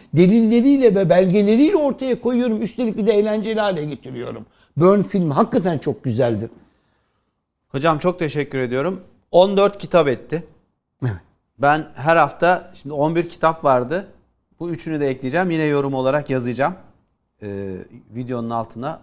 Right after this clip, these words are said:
Speaker 2: Oradan erişebilirsiniz. Hafızanın da bir kitaplığı oluşmuş oluyor hocam.
Speaker 1: Evet, <laughs> hafızanın da bir kitap.
Speaker 2: Bugünlük noktalıyoruz hocam.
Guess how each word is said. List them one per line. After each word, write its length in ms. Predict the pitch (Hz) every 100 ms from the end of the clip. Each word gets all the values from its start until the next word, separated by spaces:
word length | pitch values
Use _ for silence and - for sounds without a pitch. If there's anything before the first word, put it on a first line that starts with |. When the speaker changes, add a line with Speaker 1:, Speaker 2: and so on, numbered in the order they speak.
| -
Speaker 2:
Oradan 320 | 131 131 127
erişebilirsiniz. 720 | 123 123 131 123 120 180 185 _ _ _ _
Hafızanın 640 | 135 139 147 151 170 170
da 100 | 170
bir 120 | 175
kitaplığı 520 | - 160 151 143 151 175
oluşmuş 460 | 156 151 156 165
oluyor 260 | 151 143 120
hocam. 200 | 110 101
Speaker 1:
Evet, 520 | 190 175 139 202 -
<laughs> 0 |
hafızanın 480 | 226 - 202 - 185
da 60 | 214
bir 40 | -
kitap. 460 | - - - - - _ _ _ _ _ _ _ - _ _ _ _ _ _ _ 233
Speaker 2:
Bugünlük 360 | 208 208 226
noktalıyoruz 560 | 196 180 185 175 156 135
hocam. 280 | 127 170